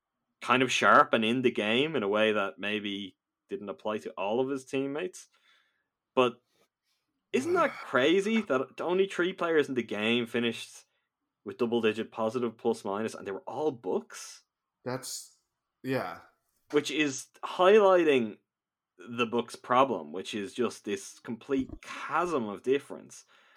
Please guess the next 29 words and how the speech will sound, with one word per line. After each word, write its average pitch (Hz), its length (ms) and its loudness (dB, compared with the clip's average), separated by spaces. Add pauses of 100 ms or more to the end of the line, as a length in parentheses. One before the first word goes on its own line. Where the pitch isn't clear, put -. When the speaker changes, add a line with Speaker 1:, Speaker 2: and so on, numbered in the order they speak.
(140)
Speaker 1:
Like, 123 460 0 (540)
Pat 208 240 -4
Connaughton 190 340 2
played 139 320 2
twelve 143 360 4
minutes, 98 280 -6
Chris 127 300 -2
Middleton 117 420 -2
played 104 300 -2
thirty-three 107 560 -2
minutes. 107 540 -8 (420)
The 113 80 -6
Bucks 135 200 0
are 143 80 2
plus 131 300 -2
eighteen 123 460 0
when 101 100 -6
Chris 120 300 -6
is 98 60 -10
on 98 100 -8
the 92 80 -8
floor, 95 240 -6
minus 104 420 -6
nineteen 101 480 -10
when 87 140 -12
Pat's 127 360 -14
on 92 100 -10
the 62 100 -14
floor. - 340 -14